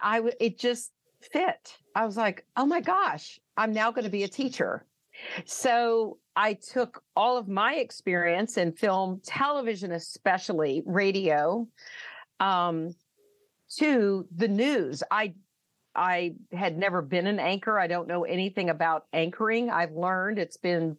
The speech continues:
twenty-four years, I guess, since I've been doing that. And, um, it's all the same. Know your lines, hit your mark, and go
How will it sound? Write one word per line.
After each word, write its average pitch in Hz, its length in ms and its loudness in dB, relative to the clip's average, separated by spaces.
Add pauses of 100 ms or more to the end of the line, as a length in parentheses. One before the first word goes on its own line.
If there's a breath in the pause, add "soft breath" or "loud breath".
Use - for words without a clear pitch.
twenty-four 185 960 0
years, 180 340 0
I 185 100 2
guess, 175 360 -2
since 170 160 -8
I've 160 100 -2
been 160 100 -4
doing 170 280 -2
that. 175 340 0 (1000 loud breath)
And, 196 640 2
um, 190 320 0
it's 233 200 0
all 247 200 0
the 240 100 -2
same. 240 500 -2
Know 196 140 2
your 220 200 -2
lines, 202 480 0
hit 220 220 -2
your 208 120 -2
mark, 202 600 -2 (140)
and 180 180 0
go 170 500 0